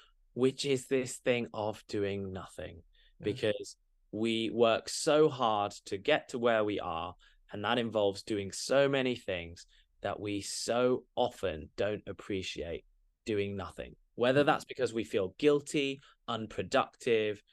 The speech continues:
Speaker 1: shame, whatever it is, actually block it off, we suggest, blocking off the time to do nothing. Because, you know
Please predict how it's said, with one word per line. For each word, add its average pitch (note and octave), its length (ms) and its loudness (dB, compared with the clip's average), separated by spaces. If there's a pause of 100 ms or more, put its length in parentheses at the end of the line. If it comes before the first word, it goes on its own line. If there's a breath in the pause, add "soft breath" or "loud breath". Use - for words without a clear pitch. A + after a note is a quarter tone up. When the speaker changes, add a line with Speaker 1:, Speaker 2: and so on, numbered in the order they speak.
Speaker 1:
shame, B2 680 0 (280 soft breath)
whatever C#3+ 440 4
it A#2+ 120 4
is, A2+ 460 2 (640)
actually D#3+ 600 2 (300)
block E3 460 2
it D#3+ 220 0
off, F2 360 -2
we G2+ 160 -4
suggest, F2 600 -4
blocking C3 500 0
off G#2 280 2 (300)
the G#2 80 -2
time G#2+ 520 -2
to G#2+ 160 -4
do G#2 300 -4
nothing. E2 540 -8 (920 loud breath)
Because, C3 720 0 (580 soft breath)
you C#3+ 100 0
know G#2 160 2